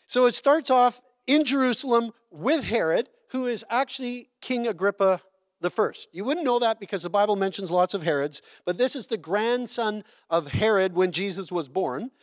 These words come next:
and a relative of Herod Antipas, who, um, was where Jesus was on trial when Jesus died.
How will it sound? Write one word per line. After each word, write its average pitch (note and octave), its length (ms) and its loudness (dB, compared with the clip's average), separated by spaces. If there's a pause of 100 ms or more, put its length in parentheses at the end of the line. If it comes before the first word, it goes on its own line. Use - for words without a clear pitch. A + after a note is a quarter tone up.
(180)
and F#3+ 120 0
a F#3 40 2
relative G3+ 640 2
of E3 140 0
Herod G3 320 0
Antipas, F#3 600 -2 (280)
who, E3+ 440 2
um, D3 380 -2
was D#3+ 400 -4
where E3 240 -2
Jesus E3 380 -6
was E3 180 -6
on D#3 160 -2
trial F#3+ 380 2
when D3+ 120 -4
Jesus D3 320 -10
died. C3+ 380 -4